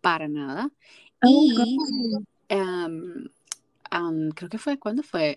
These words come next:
Speaker 1: Hace como dos días ella hizo como un video de, de todo lo que pasaba en twenty twenty.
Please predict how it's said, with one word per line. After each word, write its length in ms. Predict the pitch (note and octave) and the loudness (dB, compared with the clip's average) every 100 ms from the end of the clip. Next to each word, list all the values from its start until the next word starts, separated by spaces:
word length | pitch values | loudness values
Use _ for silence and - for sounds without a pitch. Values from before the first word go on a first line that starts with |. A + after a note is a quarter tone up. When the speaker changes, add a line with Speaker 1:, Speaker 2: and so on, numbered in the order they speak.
| - | -4
Speaker 1:
Hace 180 | G3 C4+ | -4 0
como 160 | B3+ | 0
dos 160 | B3+ A#3 | 0 0
días 200 | B3 G#3+ | 0 0
ella 160 | F3 F3+ | -2 -2
hizo 160 | G3+ | -4
como 180 | G3 F3 | -2 -2
un 160 | E3+ E3 | -4 0
video 360 | F3 F3+ F3+ | 0 2 0
de, 460 | F3 E3 D#3 - - _ | 0 -2 -2 -4 -10 _
de 380 | F3 - E3+ | -20 -6 -4
todo 160 | D#3+ D#3+ | 0 0
lo 100 | E3+ | -2
que 60 | - | -6
pasaba 280 | G3 F#3+ | -4 -2
en 80 | F#3 | 0
twenty 240 | G3 F#3 F3+ | 0 0 0
twenty. 320 | G3 D3+ | -2 -2